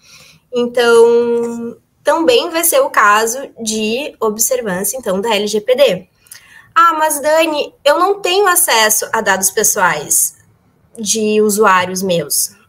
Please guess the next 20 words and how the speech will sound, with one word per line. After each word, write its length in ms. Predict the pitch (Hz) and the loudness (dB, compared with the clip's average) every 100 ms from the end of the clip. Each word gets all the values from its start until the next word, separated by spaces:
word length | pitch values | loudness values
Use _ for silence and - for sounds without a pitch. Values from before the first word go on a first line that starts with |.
| _ | _
Ah, 220 | 214 202 185 _ _ _ | -12 -12 -16 _ _ _
tá, 320 | 214 170 - _ _ _ - | 0 0 -6 _ _ _ -14
mas 580 | 226 226 240 302 320 - 233 | -4 0 2 0 -2 -6 -6
a 60 | |
L 160 | 233 277 | -6 -6
G 120 | 285 | -6
P 120 | 277 | -4
D 260 | 214 202 240 | -2 0 0
não 200 | 240 240 | 0 -2
é 160 | 226 262 | 0 -2
só 440 | - - 196 208 - - - _ _ - | -2 -4 -4 -6 -10 -20 -20 _ _ -2
pra, 720 | 262 233 233 254 277 277 - | 0 2 2 2 0 -2 -2
ah, 280 | 269 262 262 | 0 2 2
tratamento 680 | 269 269 285 233 214 240 269 | 0 0 2 2 2 0 -4
de 100 | 247 | 0
dados 300 | 208 202 - | 0 0 -2
pessoais 960 | 240 - 240 190 190 247 285 - - _ _ _ _ | -2 0 -2 -2 -2 -2 -2 -2 -4 _ _ _ _
de 140 | 254 | -10
usuários. 920 | 277 285 311 330 330 277 170 - - - _ _ _ _ _ | -8 -6 0 2 2 0 -2 -4 -4 -10 _ _ _ _ _
Ah, 400 | 247 - 247 - | 4 6 4 2